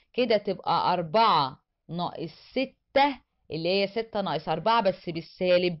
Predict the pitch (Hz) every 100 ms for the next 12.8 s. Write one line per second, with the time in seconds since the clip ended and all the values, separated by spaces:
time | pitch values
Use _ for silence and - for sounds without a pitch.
0 | - _ _ - 196 214 240 269 - -
1 | 160 - - 165 170 180 208 214 214 -
2 | 262 269 214 214 214 - _ - 156 143
3 | 147 160 190 185 180 208 202 196 208 254
4 | 269 277 226 202 - 196 208 214 170 165
5 | 170 175 160 143 147 127 117 - _ _
6 | _ - 208 170 - - 208 190 180 -
7 | - 202 202 - 208 208 208 196 233 190
8 | 151 151 - 190 175 165 - 190 196 220
9 | - - - 160 156 147 143 151 156 156
10 | 160 202 214 214 208 220 240 - 247 262
11 | 277 277 277 262 247 156 196 233 240 269
12 | 247 - 175 208 170 139 127